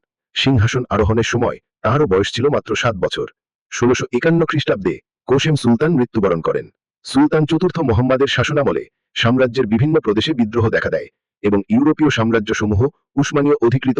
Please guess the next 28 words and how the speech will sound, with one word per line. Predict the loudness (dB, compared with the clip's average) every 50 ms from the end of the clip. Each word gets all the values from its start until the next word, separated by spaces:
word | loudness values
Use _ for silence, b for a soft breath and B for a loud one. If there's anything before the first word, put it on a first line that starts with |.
| -2 -2
অঞ্চলগুলো | -2 -2 -2 0 0 0 0 0 0 0 0
দখল | 0 -2 -2 -2 -4
করতে | -6 -6 -6 -6 -6
থাকে। | -6 -6 -8 -10 -10 -12 _ _ _ _ _ _ -10
ষোলোশো | -4 0 2 2 2 2 0
সাতাশি | -4 -2 -2 -2 -2 -2 -2
খ্রিস্টাব্দে | -4 -4 -4 -2 -2 -2 -4 -2 -4 -6 -8 -10 _ _ _ _
সুলতান | -4 0 0 2 2 2 0 0
চতুর্থ | 0 0 0 0 0 0 0 0
মোহাম্মদের | 0 2 0 0 0 0 2 0 2
মৃত্যুর | 2 0 -2 -2 0 -2 0
পর | 0 0 0 0 -2 -6 _ _ _ _
তার | -4 -2 0 0
বংশ | 0 0 0 0 -2 -4
থেকে | -2 -2 -2 -2 0
অনেক | 0 0 0 0 0
সুলতান | 0 0 0 0 2 0 0 -2 -2 _ _ _ -2
অল্প | 0 2 2 2 2 0 0
অল্প | 0 0 0 -2
সময়ের | -2 0 0 0 0 0 -2 -2
জন্য | -2 0 0 0 0
খেলাফতের | 0 0 0 0 0 0 -2 -2 -2
দায়িত্ব | -2 -4 -4 -6 -6 -4
পালন | -4 -2 -2 -2
করেন। | -4 -4 -4 -6 -6 -10 _ _ _ _ _ _ _ _ -4
তারা | -2 0 0
হলেন | 2 0 0 0 0
যথাক্রমে | -2 -4 -4 -4 -4 -2 0 0 0